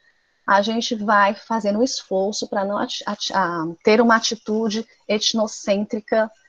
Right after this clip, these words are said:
né, dentro da sala de aula. Pode passar, Camila. Bom, aí essa palavra oral, né, na, na prática pedagógica,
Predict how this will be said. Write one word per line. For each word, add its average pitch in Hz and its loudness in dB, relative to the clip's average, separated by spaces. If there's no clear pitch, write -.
né, 190 2
dentro 196 0
da 202 -2
sala 196 -2
de 220 -8
aula. - -6
Pode 254 2
passar, - -12
Camila. 180 -16
Bom, 220 4
aí - 4
essa 339 2
palavra 233 2
oral, 233 6
né, 190 -2
na, 196 2
na 185 0
prática 240 2
pedagógica, 185 0